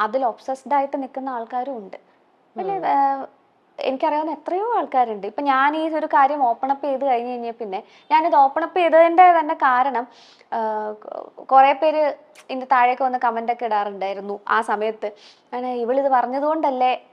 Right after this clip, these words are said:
Speaker 1: ആ, ഇങ്ങനെ ന്യൂസും കാര്യങ്ങളൊക്കെ വരുന്നത്. ഞാനത് പറഞ്ഞതിന്റെ ഒരു മേജർ കാരണം,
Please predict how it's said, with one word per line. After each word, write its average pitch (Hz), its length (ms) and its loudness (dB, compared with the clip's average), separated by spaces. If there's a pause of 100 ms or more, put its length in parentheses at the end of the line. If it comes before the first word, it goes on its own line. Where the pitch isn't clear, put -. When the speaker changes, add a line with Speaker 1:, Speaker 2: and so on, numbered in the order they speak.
(140)
Speaker 1:
ആ, - 60 -10 (460)
ഇങ്ങനെ 254 320 -8
ന്യൂസും 254 360 -6
കാര്യങ്ങളൊക്കെ 226 480 2
വരുന്നത്. 220 180 -4
ഞാനത് 311 400 -6
പറഞ്ഞതിന്റെ 302 580 -2
ഒരു 302 120 -4
മേജർ 262 500 -4
കാരണം, 220 460 -4